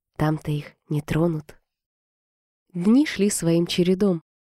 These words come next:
Я полностью свыклась с пониманием того, что обратно мне не вернуться, да и не хотелось.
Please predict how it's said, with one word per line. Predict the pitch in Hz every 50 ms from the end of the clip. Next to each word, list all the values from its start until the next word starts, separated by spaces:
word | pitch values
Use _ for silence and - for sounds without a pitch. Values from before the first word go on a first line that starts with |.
| _ _
Я | 170 160 156
полностью | 151 - 196 190 175 165 156 - - 170 160
свыклась | - 175 180 190 - - 156 147 -
с | -
пониманием | - 156 151 156 156 165 156 156 151 151 151 151
того, | 147 - 160 160 170 190 208
что | - - - - 175 - -
обратно | 165 156 160 160 160 165 185 - - 156
мне | 147 147 151 151
не | 151 151 147
вернуться, | 156 156 156 156 190 233 240 - - - 202 196 - _ _ _ _ _
да | 330
и | 320 277
не | 196 156 143
хотелось. | - - 143 135 - - 160 156 151 156 151 - -